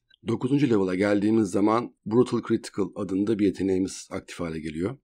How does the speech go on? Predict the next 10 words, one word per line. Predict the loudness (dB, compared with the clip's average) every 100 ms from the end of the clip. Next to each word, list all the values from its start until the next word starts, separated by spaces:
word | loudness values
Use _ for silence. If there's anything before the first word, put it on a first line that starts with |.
| _
Barbarı | -4 -2 2 2 2
ölümcül | 2 2 4 4
yapan, | 2 8 6 6 _ -8
repertuarındaki | -4 0 0 0 0 2 2 0 -4 -14 -8
en | -4
önemli | -2 -2 -4
silahlardan | -6 -4 -4 -4 -4 -2 -2
biri | -2 -4
bu | -6
arkadaşlar. | -8 -12 -14 -14 -18 -20 -20